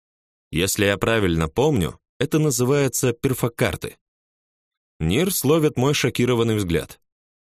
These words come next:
«Полная эклектика», повторяет он.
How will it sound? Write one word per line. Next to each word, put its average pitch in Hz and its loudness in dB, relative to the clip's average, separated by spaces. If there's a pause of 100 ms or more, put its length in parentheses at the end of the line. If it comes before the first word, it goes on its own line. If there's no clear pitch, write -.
(120)
«Полная 151 2
эклектика», 78 -2 (360)
повторяет 107 0
он. 73 -6